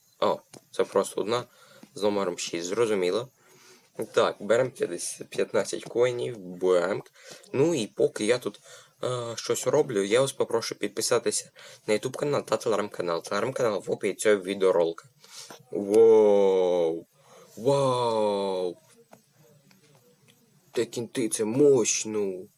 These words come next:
Селект. Все, кінти. Я повинен це зробити. Я повинен подивитися, що це за гіпербравлер.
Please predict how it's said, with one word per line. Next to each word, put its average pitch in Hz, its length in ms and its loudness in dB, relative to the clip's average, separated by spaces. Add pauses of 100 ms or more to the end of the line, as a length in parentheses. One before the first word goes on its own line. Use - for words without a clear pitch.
(1040)
Селект. 104 540 0 (420)
Все, 107 520 0
кінти. 95 380 -8 (520)
Я 110 340 0 (100)
повинен 104 420 2
це - 160 -8
зробити. 92 520 0 (520)
Я 113 260 0
повинен 127 500 0
подивитися, 104 680 0
що - 280 0
це 98 160 -2
за 82 140 -4
гіпербравлер. 98 920 0